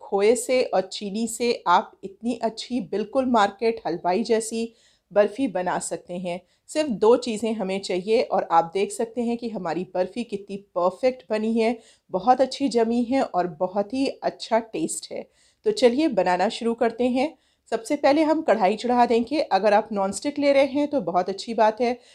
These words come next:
मैं स्टील की कढ़ाई का यूज़ ज़्यादा करके करती हूँ। तो मैंने पहले अपनी कढ़ाई को थोड़ा सा ग्रीस करके अच्छी तरह से गर्म कर लिया था, जिससे कि हमारा जो खोया है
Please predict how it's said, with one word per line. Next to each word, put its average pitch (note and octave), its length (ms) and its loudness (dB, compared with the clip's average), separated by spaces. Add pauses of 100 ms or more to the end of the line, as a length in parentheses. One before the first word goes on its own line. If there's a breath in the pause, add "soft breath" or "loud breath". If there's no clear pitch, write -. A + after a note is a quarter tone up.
(140 soft breath)
मैं A3+ 120 0
स्टील A#3 320 -4
की B3+ 140 -6
कढ़ाई B3+ 340 4
का B3+ 140 2
यूज़ B3 300 0
ज़्यादा F3 300 2
करके G#3 280 -4
करती A3 280 -2
हूँ। C4+ 160 0
तो C#4+ 120 -2
मैंने G3+ 300 0
पहले C4 240 0
अपनी B3 260 -2
कढ़ाई G3 340 0
को A#3+ 160 -2
थोड़ा A3 240 -2
सा G#3+ 180 -6
ग्रीस G3+ 380 -6
करके A#3+ 340 -2
अच्छी B3+ 240 -4
तरह F3+ 200 0
से G3 200 -2
गर्म F3+ 340 -2
कर A3 120 0
लिया A3+ 260 4
था, A#3 280 0 (320 soft breath)
जिससे A3 300 2
कि C#4+ 140 -4
हमारा A3 340 4
जो A#3 160 0
खोया F#3+ 420 0
है B3 300 0